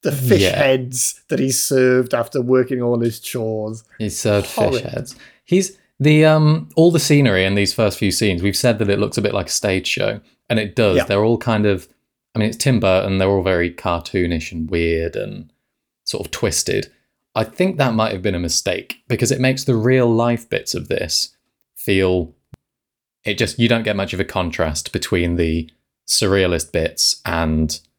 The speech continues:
Speaker 2: the bits that are meant to feel like real life. So, I don't know, it all gets a little
Speaker 1: No.
Speaker 2: bit mixed up.
Speaker 1: Yeah, it all f-, very much feels like a play, so you can never really fully connect to it. It always feels like you're watching a show. You're not relating to any character in the movie.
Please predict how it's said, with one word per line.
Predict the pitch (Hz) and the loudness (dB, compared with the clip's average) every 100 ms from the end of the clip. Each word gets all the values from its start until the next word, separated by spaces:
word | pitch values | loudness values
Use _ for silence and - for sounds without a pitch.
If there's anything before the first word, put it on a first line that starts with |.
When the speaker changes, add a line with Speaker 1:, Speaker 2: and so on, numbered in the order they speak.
| _ _ | _ _
Speaker 2:
the | 101 | -6
bits | 95 80 | -4 -2
that | - | -2
are | 87 | 0
meant | 87 85 | -2 -2
to | 92 | -4
feel | 101 90 | -2 0
like | 87 85 | 0 -2
real | 87 85 | -2 0
life. | 80 82 78 - | 0 -2 -4 -8
So, | - 87 82 - _ _ _ _ _ _ _ - | -6 -4 -6 -12 _ _ _ _ _ _ _ -6
I | |
don't | 110 | 0
know, | 98 95 | 2 2
it | |
all | 110 | 2
gets | 113 110 | 2 0
a | 110 | 0
little | 98 | 0
Speaker 1:
No. | 101 | 0
Speaker 2:
bit | 95 | -2
mixed | 92 - 82 | -4 -4 -6
up. | - - _ _ _ _ | -6 -12 _ _ _ _
Speaker 1:
Yeah, | - 151 | -4 0
it | 160 | 4
all | 196 | 4
f-, | 156 - | 2 -6
very | 143 147 147 | -6 -2 0
much | 131 117 | -2 -4
feels | - 143 123 107 | -2 0 0 -2
like | 110 110 | -4 -4
a | 107 | -6
play, | - 113 101 107 | -6 -6 -6 -8
so | - | -8
you | 117 | -6
can | 120 | -2
never | 123 113 | -2 -2
really | 110 117 107 | 0 -2 -2
fully | 101 - 117 107 101 - | -8 -6 -6 -6 -8 -12
connect | - 117 117 - | -6 -4 -4 -8
to | 104 | -16
it. | 95 | -8
It | - | 0
always | 147 123 | 2 2
feels | 131 | -2
like | 117 113 | -2 -2
you're | 110 | -4
watching | 101 110 - 113 | -2 -6 -8 -12
a | 104 | -12
show. | - 104 | -10 -10
You're | 95 | -8
not | 107 107 | -8 -6
relating | 113 113 110 107 104 | -4 -4 -6 -10 -12
to | 110 | -10
any | 107 104 | -10 -10
character | - 110 104 - | -10 -10 -10 -16
in | 107 | -16
the | 110 | -14
movie. | 110 110 110 117 | -12 -14 -16 -20